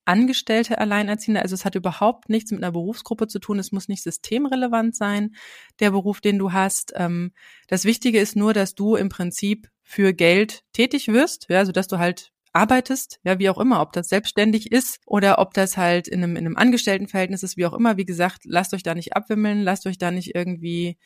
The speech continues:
ins Boxhorn jagen. Guckt noch mal vielleicht bei Stadt und Gemeinde, was haben die für offizielle Stellungnahmen oder ruft da einfach mal an im Rathaus, fragt doch einfach mal nach, wie ist denn das jetzt hier?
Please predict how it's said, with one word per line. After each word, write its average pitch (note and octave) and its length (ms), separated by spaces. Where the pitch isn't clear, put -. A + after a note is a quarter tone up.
ins F#3+ 160
Boxhorn F#3+ 460
jagen. F3 520
Guckt - 260
noch C4+ 140
mal B3 200
vielleicht A3+ 480
bei G3 160
Stadt - 260
und F#3+ 140
Gemeinde, A3 800
was G#3 260
haben G3+ 140
die G3 100
für - 140
offizielle F#3+ 360
Stellungnahmen G3 460
oder F3+ 160
ruft G3+ 300
da G#3 100
einfach E3+ 360
mal D3 120
an D4+ 200
im C#4 120
Rathaus, F#3 640
fragt G3+ 400
doch F#3+ 80
einfach F3+ 360
mal D3 140
nach, F#3 380
wie F#3 80
ist F3+ 100
denn F#3+ 80
das F3+ 160
jetzt - 220
hier? F#3+ 320